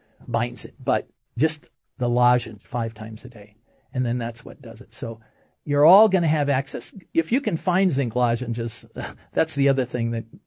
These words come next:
vanished from the shelves. And so, uh, with the word that we got out about zinc, but we're gonna make it abundant, and the, the manufacturers are,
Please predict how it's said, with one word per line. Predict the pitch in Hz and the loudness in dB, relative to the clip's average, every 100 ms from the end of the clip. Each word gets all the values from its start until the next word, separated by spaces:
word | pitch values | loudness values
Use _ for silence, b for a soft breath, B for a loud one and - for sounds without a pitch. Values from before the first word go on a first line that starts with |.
| 123 | -4
vanished | 135 127 113 - | -2 -2 -4 -8
from | 113 | -6
the | 117 | -4
shelves. | 110 135 127 113 113 b b _ _ _ b b _ | -4 -2 0 0 -4 b b _ _ _ b b _
And | 131 131 131 | -6 -6 -4
so, | - 131 127 120 | 0 2 4 4
uh, | 117 117 113 113 | 2 2 0 -2
with | 127 110 | -4 -4
the | 117 - - | -6 -8 -10
word | 117 135 131 | -2 0 0
that | 123 | -2
we | 110 | -8
got | 113 117 117 | -6 -4 -4
out | 110 | -6
about | 117 117 | -8 -12
zinc, | - 113 - | -14 -16 -6
but | - | 0
we're | 185 | 2
gonna | 190 208 | 4 4
make | 180 160 - - 131 - | 2 0 -4 -20 -12 -2
it | 143 | -2
abundant, | 117 123 123 120 117 - | 0 0 0 0 -2 -4
and | 113 113 | -4 -2
the, | 113 110 | -4 -4
the | 107 110 - | -6 -10 -8
manufacturers | 123 123 - 117 113 120 117 | -6 -6 -4 -4 -4 -6 -6
are, | 110 110 | -4 -4